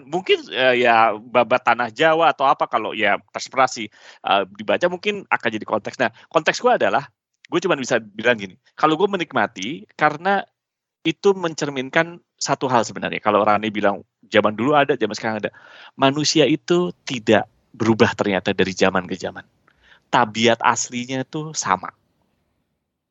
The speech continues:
Alat bisa jadi berbeda, tapi tabiat asli manusia itu ternyata nggak bisa berubah. Manusia itu produk kebiasaan, dan kebiasaan itu ternyata nggak berubah.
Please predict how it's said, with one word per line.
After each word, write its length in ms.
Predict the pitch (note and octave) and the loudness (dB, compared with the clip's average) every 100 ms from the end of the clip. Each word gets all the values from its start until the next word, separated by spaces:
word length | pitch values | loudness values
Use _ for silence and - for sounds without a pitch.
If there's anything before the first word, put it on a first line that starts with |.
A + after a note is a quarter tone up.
| _ _ | _ _
Alat 380 | E3 E3+ F#3+ - | 2 4 4 0
bisa 240 | C3+ - | -4 -8
jadi 240 | B2 G#2+ G2+ | -8 -8 -8
berbeda, 480 | G2+ F#2 E2 - - | -8 -8 -4 -2 -2
tapi 320 | - C#3 E3+ F3+ | -4 -4 -4 -2
tabiat 400 | C3+ A2+ A2+ - | -4 0 0 2
asli 320 | A#2+ - B2 | 0 0 -2
manusia 400 | A#2 A#2+ - C3 | -2 -2 -2 -2
itu 80 | - | -2
ternyata 400 | D#3 C#3+ C#3+ E3+ | -6 -4 -2 0
nggak 160 | A#2+ | 2
bisa 160 | G2 G#2 | 0 -2
berubah. 480 | F#2+ F#2+ - - - _ _ _ _ - | -4 -6 -8 -10 -12 _ _ _ _ -2
Manusia 360 | B2 C3+ - | -2 0 2
itu 160 | D3 - | 2 2
produk 280 | - A#2+ A#2 | 2 2 0
kebiasaan, 760 | G#2+ G2+ G2 - G2 G#2+ G2 | -2 -2 -2 0 -2 0 -2
dan 80 | G2+ | -2
kebiasaan 480 | A2 A#2+ A2+ G#2+ A2+ | -2 0 0 0 -6
itu 160 | A#2+ E3+ | -4 -4
ternyata 400 | - B2+ A2 D3 | -4 -4 -4 -4
nggak 240 | C3 F2 | -2 -2
berubah. 360 | G3 F#2+ F#2 | 0 -2 -4